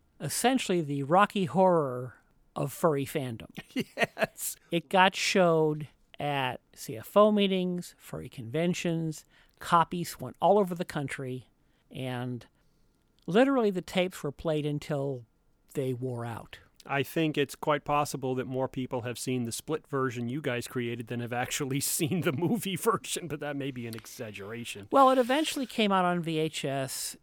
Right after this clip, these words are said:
Speaker 1: in one of those, you know, cheap family home video formats,
Speaker 2: With
Speaker 1: you
Speaker 2: a
Speaker 1: know.
Speaker 2: terrible, terrible cover.
Speaker 1: And, um, then recently, getting off the timeline here,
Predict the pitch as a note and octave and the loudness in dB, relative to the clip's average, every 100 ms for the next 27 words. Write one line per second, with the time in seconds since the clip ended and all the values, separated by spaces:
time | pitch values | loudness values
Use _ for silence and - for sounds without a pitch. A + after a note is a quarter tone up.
0 | - D3+ C#3+ C#3+ C#3+ C3+ C#3 C3 C3 - | -10 -4 -2 -2 -4 -2 -2 -2 -4 -6
1 | - C4 C#3 C3+ B2+ - _ _ _ _ | -8 -8 -6 -4 -6 -10 _ _ _ _
2 | - F3+ E3 - - D3 D3 C#3+ C#3+ C#3 | -2 0 -2 -6 -8 -4 -2 -2 -4 -2
3 | D3 B2+ A#2+ C3+ C3+ A#2 A2 - - A2 | -2 -2 -2 -2 -2 -4 -8 -10 -10 -10
4 | G#2+ A2 - - - - - G#2+ - - | -10 -14 -12 -10 -10 -10 -10 -10 -10 -12
5 | - D#3 F3 A#2 - - - D#3+ F3 A2+ | -10 -4 -2 -2 -6 -18 -14 -8 -6 -6
6 | - - G2 - _ _ _ _ _ _ | -8 -12 -12 -14 _ _ _ _ _ _
7 | _ - C#3+ C3 C3 B2+ - A#2 C3+ B2+ | _ -8 -6 -6 -6 -8 -10 -8 -4 -4
8 | B2 A2+ A#2+ B2 _ _ C3 A2+ D3+ C#3+ | -6 -8 -10 -16 _ _ -16 -4 -2 0
9 | C3+ B2 B2 - _ _ _ C#3+ D#3 B3+ | -2 -6 -8 -14 _ _ _ -6 -4 -4
10 | - C4 F3+ C#3 G2+ B2 A#3 _ _ _ | -2 -4 -4 -10 -12 -12 -14 _ _ _
11 | _ _ D3 C3 C3 B2+ - - D3 D3 | _ _ -12 -10 -8 -10 -12 -14 -10 -8
12 | C#3+ B2 C3+ A#2+ B2 - | -8 -10 -14 -12 -12 -14